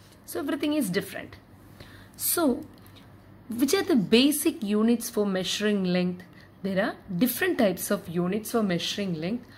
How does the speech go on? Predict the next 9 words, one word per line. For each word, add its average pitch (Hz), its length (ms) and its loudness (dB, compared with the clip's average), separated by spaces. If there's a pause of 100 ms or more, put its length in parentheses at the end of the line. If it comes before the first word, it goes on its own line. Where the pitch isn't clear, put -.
(320)
What 233 240 4
you 233 160 4
are 359 140 4
going 233 340 4
to 240 100 0
study 196 480 -2
this 180 280 -4
year 185 240 0 (120)
is 190 400 -4